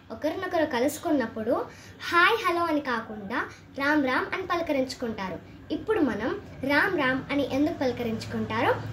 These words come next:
తెలుసుకుందాం. రామ్ అంటే రా ప్లస్ ఆ ప్లస్ మా. హిందీ వర్ణమాలలో రా అంటే ఇరవై, హల్లుల్లో ఇరవై ఏడవది, ప్లస్ ఆ అంటే అచ్చుల్లో రెండవది,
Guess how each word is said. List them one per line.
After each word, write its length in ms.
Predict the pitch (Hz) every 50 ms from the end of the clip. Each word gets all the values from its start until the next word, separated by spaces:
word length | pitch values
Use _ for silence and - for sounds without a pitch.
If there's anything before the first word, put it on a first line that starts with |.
| - -
తెలుసుకుందాం. 680 | - 359 349 339 330 - - 294 254 233 208 190 160 - - - - - - - - - - - - - -
రామ్ 340 | - 233 240 269 359 440 427 - -
అంటే 360 | 254 226 - - - 214 226 302 427 480 - - - - - - - -
రా 200 | 214 220 220 220 247 339 480 539 - - -
ప్లస్ 280 | - - 254 240 240 - - - -
ఆ 100 | 220 240 285 392 523 - - - - -
ప్లస్ 320 | - 262 254 254 - - -
మా. 140 | 339 349 339 262 - - - - - - - - -
హిందీ 320 | - 254 247 247 254 359 427
వర్ణమాలలో 760 | 427 392 349 294 294 269 254 233 208 202 196 185 185 208 269 381 427 - - - - - -
రా 140 | 233 233 247 311 392 403 - -
అంటే 340 | 240 220 208 190 - 240 311 359 349 - - - -
ఇరవై, 280 | - 262 277 254 277 -
హల్లుల్లో 600 | - - 269 247 262 285 320 349 349 330 339 403 403 - -
ఇరవై 280 | 294 277 294 330 359 359
ఏడవది, 420 | 339 311 277 247 226 214 196 190 180 - - - - - - - -
ప్లస్ 300 | - - 240 233 226 - - - 262
ఆ 80 | 302 285 240 214 214 - - - - -
అంటే 320 | 233 240 254 254 262 320 403 494 494 - - - - - 247
అచ్చుల్లో 480 | 254 254 - - - 302 277 277 320 381 403
రెండవది, 500 | 320 294 320 330 349 302 254 226 208